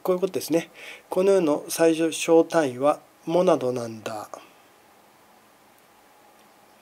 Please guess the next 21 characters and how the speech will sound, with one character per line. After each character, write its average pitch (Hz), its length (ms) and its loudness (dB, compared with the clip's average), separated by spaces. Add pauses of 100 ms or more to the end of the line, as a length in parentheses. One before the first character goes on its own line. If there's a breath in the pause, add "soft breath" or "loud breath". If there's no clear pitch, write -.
(1300 loud breath)
ラ 208 100 8
イ 233 60 2
プ 269 80 2
ニ 262 80 2
ッ - 40 -14
ツ - 140 0
は 131 300 4 (120)
十 202 560 0 (300)
七 185 240 4
世 190 220 4
紀 - 100 -10
か 143 120 6
ら 131 80 0
十 147 180 0
八 170 160 -4
世 190 260 4
紀 143 160 -2
を 127 80 4
生 127 80 0
き - 80 -10
た 120 320 -4